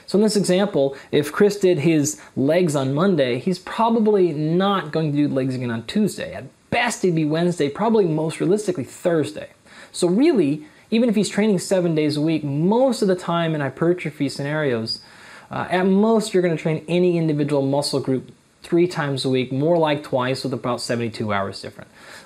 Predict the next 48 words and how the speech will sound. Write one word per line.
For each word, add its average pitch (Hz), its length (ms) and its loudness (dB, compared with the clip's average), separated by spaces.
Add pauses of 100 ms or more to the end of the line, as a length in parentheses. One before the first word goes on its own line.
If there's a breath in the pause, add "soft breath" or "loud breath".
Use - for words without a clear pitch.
Zoila's 175 500 4
legs 151 260 2
get - 180 -2
crushed - 440 -2
every 139 280 -2
single 117 320 -4
workout, 165 460 -4 (380)
right? 107 200 -10
She 175 200 0
has 175 240 2
to 175 80 2
have 147 180 2
her 151 100 -2
quads 147 400 0
back 127 380 -2 (460 loud breath)
two 190 200 2
to 156 60 0
three 151 180 0
times 139 300 -2
a 120 60 -2
day 151 280 2
'cause 127 200 -4
they're 147 100 0
involved 131 460 0
in 120 80 -4
basically 127 500 0
everything 117 360 -4
she 110 160 -6
does, - 480 -8 (1300)
right? 190 400 0
Neither 302 240 4
one 277 80 6
of 254 80 4
these 254 100 4
is 233 80 4
better 147 180 2
and 226 140 2
worse, 175 220 2
but 269 120 -2
they're 320 120 2
different 359 260 2
scenarios. 359 600 0 (460 loud breath)
So 220 120 2
let's 262 140 4
start 277 200 2
with 254 100 0
the - 60 -14
top. 190 360 -2